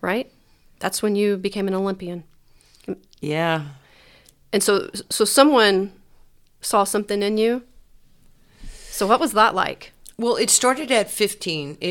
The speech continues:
Speaker 2: in
Speaker 1: Okay.
Speaker 2: nineteen seventy-four, the, i-, if I take you back chron-, uh, with, uh, chronology here, uh, there was a ad in the Long Island Press, and it, it was about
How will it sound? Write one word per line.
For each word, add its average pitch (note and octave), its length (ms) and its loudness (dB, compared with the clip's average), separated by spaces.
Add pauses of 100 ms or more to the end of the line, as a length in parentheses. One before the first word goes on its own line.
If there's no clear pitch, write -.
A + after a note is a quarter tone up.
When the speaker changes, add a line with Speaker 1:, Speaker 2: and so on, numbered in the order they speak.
Speaker 2:
in F#3+ 100 -4
Speaker 1:
Okay. G3 100 0
Speaker 2:
nineteen G#3+ 300 0
seventy-four, F3+ 680 -4 (140)
the, E3 160 -6
i-, - 40 -18 (240)
if D#3+ 200 -6
I D#3 80 -4
take D3+ 300 -6
you D#3 60 -12
back D3 220 -6
chron-, D3 260 -8 (100)
uh, C#3+ 220 -8
with, D3 280 -8
uh, C3 160 -8
chronology C#3+ 680 -6
here, C3+ 340 -10 (760)
uh, D#3+ 240 2
there G3 140 4
was A3+ 180 2
a E3+ 320 0
ad E3+ 500 0
in D#3 160 -4
the D3 80 -2
Long D3 260 0
Island C#3+ 320 -4
Press, - 500 -6 (140)
and D3+ 120 0
it, C#3 180 -2
it E3+ 80 0
was D#3+ 200 -2
about C#3 540 -2